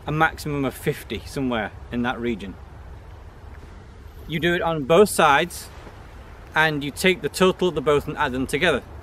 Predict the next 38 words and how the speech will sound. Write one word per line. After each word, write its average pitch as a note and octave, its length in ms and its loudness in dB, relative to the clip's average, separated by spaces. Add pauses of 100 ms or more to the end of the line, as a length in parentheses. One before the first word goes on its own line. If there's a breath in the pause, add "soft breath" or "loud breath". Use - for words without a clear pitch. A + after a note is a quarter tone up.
(2250)
We C3+ 80 -4
did F3 100 0
this F3 140 -4
hive F3 180 6
earlier E3 360 6
and D#3+ 180 0
it's D#3 100 -4
about, D3+ 220 2
it's D3+ 180 0
approximately C#3+ 560 0
a C3+ 60 2
hundred C3+ 180 0
and C3 120 -2
twenty-five A#2+ 500 -4
pounds G#2 320 -4 (1400)
based C#3+ 260 2
on C3 140 -2
our B2+ 220 0
reading A#2 260 -2
here. A2+ 240 -4 (1500)
In C#3 100 -2
a C#3 60 0
while E3+ 480 6
we'll D3 160 2
be D3+ 100 4
able C#3+ 160 4
to - 140 -8
take C#3 260 -2
this, - 400 -6
the A#2+ 80 -10
smart C#3 360 2
hive B2+ 380 0 (140)
reading C3+ 400 -2
and B2+ 100 -8
get C3 160 -8
an C3 100 -8
accurate C3+ 420 0
reading, G#2+ 320 -8